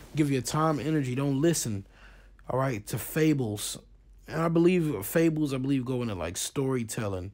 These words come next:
you know, if I'm not, um, if I'm not mistaken, or s-, tales,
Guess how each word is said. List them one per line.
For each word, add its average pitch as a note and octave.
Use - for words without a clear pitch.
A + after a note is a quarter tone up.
you A2
know, G#2
if G#2+
I'm B2+
not, F2+
um, F2
if A#2
I'm B2+
not A2+
mistaken, G#2
or F#2
s-, -
tales, B2